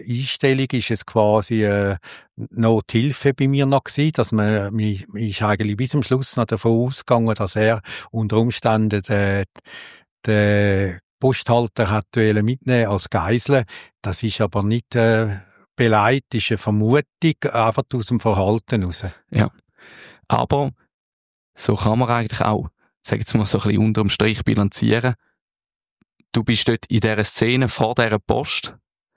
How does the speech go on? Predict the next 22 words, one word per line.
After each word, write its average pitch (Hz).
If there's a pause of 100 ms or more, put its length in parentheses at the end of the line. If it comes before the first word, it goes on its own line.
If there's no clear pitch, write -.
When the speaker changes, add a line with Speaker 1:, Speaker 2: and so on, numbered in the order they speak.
(260)
Speaker 2:
einem 107
Verbrecher 127
gegenübergestanden, 123 (420)
auch 113
mit 131
der 143
geladenen 120
Waffe. 123 (1800)
Wärst 104
du 113
bereit 110
gewesen, - (760)
zu -
sterben? 87 (1900)
Wenn 113
jetzt 117
die 123
ganze 117
Geschichte 120
anders 113
gelaufen -
wäre? -